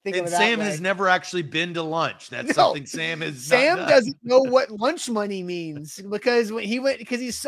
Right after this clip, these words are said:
Speaker 1: I mean, I don't know this for a fact, but, uh, again, Sam, uh,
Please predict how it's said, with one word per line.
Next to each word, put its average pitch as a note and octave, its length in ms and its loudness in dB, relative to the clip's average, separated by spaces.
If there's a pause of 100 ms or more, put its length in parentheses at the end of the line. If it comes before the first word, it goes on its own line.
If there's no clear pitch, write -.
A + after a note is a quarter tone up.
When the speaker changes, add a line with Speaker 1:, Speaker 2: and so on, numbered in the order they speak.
Speaker 1:
I F#3+ 40 -8
mean, F#3 120 -6
I F3 120 2
don't D#3+ 120 -2
know E3 120 0
this C#3 200 -12
for C3+ 160 -14
a - 40 -14
fact, B2+ 380 -10
but, B2+ 160 -14 (360)
uh, E3 260 -2
again, F3+ 360 0
Sam, G#3+ 600 -2 (280)
uh, F#3 420 0